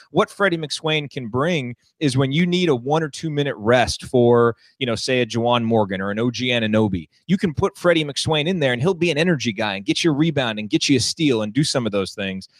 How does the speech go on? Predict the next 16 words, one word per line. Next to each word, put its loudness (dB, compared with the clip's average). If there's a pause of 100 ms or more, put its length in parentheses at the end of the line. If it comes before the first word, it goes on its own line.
(220)
And 4
I 4
think 2
he's 0
flashed 2
some 2
of 2
that 4
ability. 0
And -2
if -2
he -4
just -4
plays -2
within -4
himself -2